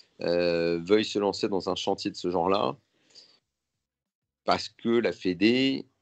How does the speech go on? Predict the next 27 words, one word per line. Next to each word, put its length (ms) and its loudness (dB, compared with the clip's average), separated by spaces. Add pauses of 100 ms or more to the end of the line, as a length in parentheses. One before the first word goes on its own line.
est, 840 -2 (320)
est 200 -4
assise 360 0
sur 180 -8
sa 160 0
réussite. 520 -2
Sa 180 -4
réussite, 460 -4
c'est 280 -2
que 140 -6
l'équipe 260 -6
de 80 0
France 280 -8
marche 260 -2
bien, 340 2 (500)
qu'elle 240 4
ne 80 6
regarde 520 2
pas, 320 2
qu'elle 180 -8
ne 80 -8
se 160 -16
soucie 340 -16
pas 160 0
de 60 -16
savoir 640 -4
que 360 -4